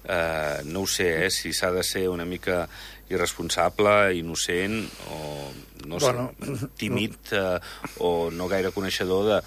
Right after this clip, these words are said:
Speaker 1: de fer una, unes pintades, i ara entrarem, si, si voleu, en el to de les pintades, a l'Ambaixada d'Espanya, després del que ha passat, sembla que és una zona molt susceptible de, de ser vigilada, a banda de les càmeres que,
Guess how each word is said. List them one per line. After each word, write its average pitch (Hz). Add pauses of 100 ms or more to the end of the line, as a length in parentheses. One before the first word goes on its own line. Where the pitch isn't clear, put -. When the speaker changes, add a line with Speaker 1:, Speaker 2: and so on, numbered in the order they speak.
(340)
Speaker 1:
de 95
fer 101
una, - (100)
unes 110
pintades, 95
i 85
ara 76
entrarem, 80
si, 76
si 80
voleu, 80
en 76
el 76
to 87
de 82
les 82
pintades, 85 (480)
a 135
l'Ambaixada 82
d'Espanya, 90
després 92
del 92
que 90
ha -
passat, 90 (320)
sembla 87
que 95
és 92
una 92
zona 85
molt 87
susceptible 90
de, 90
de 78
ser 82
vigilada, 78
a 82
banda 82
de 87
les 80
càmeres 92
que, 92